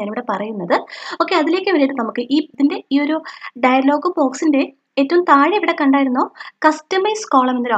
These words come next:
option ഉണ്ട്. അത് just click ചെയ്യുക. click ചെയ്യുമ്പോൾ നമുക്ക് customize address list എന്ന് പറഞ്ഞിരിക്കുന്ന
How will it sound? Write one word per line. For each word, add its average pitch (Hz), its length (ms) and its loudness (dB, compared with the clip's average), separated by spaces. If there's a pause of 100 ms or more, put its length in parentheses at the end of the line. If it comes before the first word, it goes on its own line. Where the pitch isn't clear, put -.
option 185 320 -4
ഉണ്ട്. 208 180 -2 (180)
അത് 254 180 -2
just - 160 -4 (100)
click 190 280 -8
ചെയ്യുക. 226 260 0 (400)
click 349 240 2
ചെയ്യുമ്പോൾ 254 320 2
നമുക്ക് 233 280 -4
customize 359 540 -2 (140)
address 294 340 -2
list 277 200 -6
എന്ന് 269 140 4
പറഞ്ഞിരിക്കുന്ന 214 500 -4